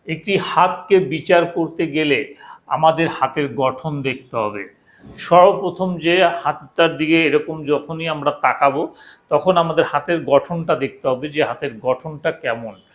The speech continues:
যেমন অনেকের হাতের যে গঠন সেটি এরকম গোল হয়ে থাকে, এরকম, এরকম হয়ে থাকে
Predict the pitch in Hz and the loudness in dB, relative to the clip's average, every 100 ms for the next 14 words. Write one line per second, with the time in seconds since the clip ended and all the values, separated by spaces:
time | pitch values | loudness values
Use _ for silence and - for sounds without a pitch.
0 | - - _ _ 147 180 160 - - _ | -20 -20 _ _ 2 4 2 -4 -16 _
1 | _ _ _ _ 175 190 196 202 202 - | _ _ _ _ -2 -2 4 4 4 0
2 | - - 190 185 185 - - 131 160 156 | -2 2 2 2 -6 -18 -14 -6 -2 2
3 | 160 165 156 - 190 202 220 - _ 180 | 0 0 -6 -6 -4 -4 -4 -10 _ -2
4 | 170 170 180 143 117 175 202 147 151 139 | -2 -2 -4 -4 -2 2 4 4 2 0
5 | 107 - - 156 175 170 170 170 _ _ | -4 -10 -4 -2 -2 -4 -6 -10 _ _
6 | _ _ - 160 156 190 185 185 - _ | _ _ -6 -4 -2 -2 -2 -4 -8 _
7 | _ - 160 151 107 - 104 | _ -6 -2 -2 -4 -12 -14